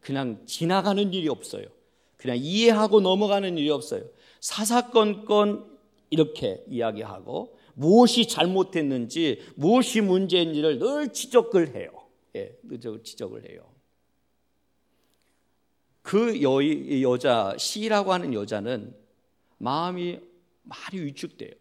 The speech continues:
이제는 자신감도 사라졌어요. 아무것도 할 수 없어요. 왜냐하면 맨날 지적질만 당하니까 이제는 위축돼서 아무것도 하지 못하는 그러한 여자가 되었어요. 그런데 어느 날 갑자기,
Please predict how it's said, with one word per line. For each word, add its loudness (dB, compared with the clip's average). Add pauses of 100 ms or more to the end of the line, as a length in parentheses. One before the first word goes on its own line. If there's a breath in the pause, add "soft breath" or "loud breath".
(500)
이제는 2
자신감도 0
사라졌어요. -10 (480)
아무것도 2
할 -2
수 -4
없어요. -8
왜냐하면 2 (260 loud breath)
맨날 0
지적질만 0
당하니까 -2 (840)
이제는 4
위축돼서 0
아무것도 4
하지 -4
못하는 -4 (300 soft breath)
그러한 -2 (100)
여자가 -2
되었어요. -12 (840)
그런데 0
어느 2
날 0
갑자기, -8